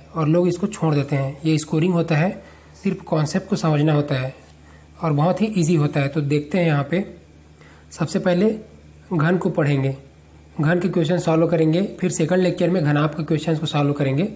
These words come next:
क्योंकि lecture long हो जाएगा। तो यहाँ देखिए, घन पासा की तरह एक त्रिविमीय आकृति है,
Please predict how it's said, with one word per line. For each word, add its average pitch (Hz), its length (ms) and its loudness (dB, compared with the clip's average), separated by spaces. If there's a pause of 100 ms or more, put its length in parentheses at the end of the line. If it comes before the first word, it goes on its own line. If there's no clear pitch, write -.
(440)
क्योंकि 170 220 0
lecture 156 340 0
long 143 240 2
हो 135 100 2
जाएगा। 131 300 -2 (560)
तो 165 60 0
यहाँ 147 180 4
देखिए, 170 460 0 (220)
घन 170 160 4
पासा 165 340 0
की 170 120 0
तरह 170 220 2
एक 175 160 -2 (140)
त्रिविमीय 180 500 4
आकृति 156 480 0
है, 131 160 0